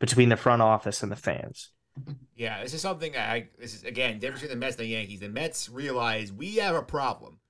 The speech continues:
Speaker 2: And they took a proactive step to fix the problem. The amount of talent they brought in here and over the span of the past week would have taken years if you went the traditional just, like, tank and rebuild mode here. So they've accelerated their process of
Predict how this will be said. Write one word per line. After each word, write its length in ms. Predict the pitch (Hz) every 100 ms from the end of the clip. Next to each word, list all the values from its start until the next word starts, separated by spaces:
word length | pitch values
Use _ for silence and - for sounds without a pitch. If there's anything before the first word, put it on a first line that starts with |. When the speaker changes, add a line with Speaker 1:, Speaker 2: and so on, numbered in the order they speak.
| _ _ _ _
Speaker 2:
And 80 | -
they 40 | 156
took 240 | 180 135
a 40 |
proactive 300 | 160 156 143
step 200 | 127 135
to 60 | 123
fix 260 | - 139 -
the 80 |
problem. 400 | - 101 87 87
The 80 | 95
amount 360 | 107 135 156 147
of 380 | 135 127 117 -
talent 340 | - 151 151
they 120 | 135 131
brought 340 | - 127 120
in 100 | 123
here 240 | 107 104
and 160 | 98 95
over 180 | 117 117
the 80 | 104
span 220 | 123 113
of 80 | 107
the 40 |
past 220 | 113 104
week 320 | 95 110 - _ _ _ _ _
would 120 | 156
have 80 | 160
taken 340 | 160 147 131
years 720 | 107 135 117 69 71 - - -
if 240 | 113 117
you 140 | 117 117
went 260 | 113 110
the 80 | -
traditional 460 | 95 117 110 113 104
just, 200 | 101 -
like, 220 | 101 -
tank 380 | - 123 123 107
and 140 | 107 104
rebuild 440 | 113 107 107 87
mode 200 | 82 73
here. 180 | 90 76
So 240 | - 82
they've 260 | 80 117 131
accelerated 560 | 117 - 139 113 101
their 120 | 92 90
process 420 | 110 104 98 90
of 180 | 90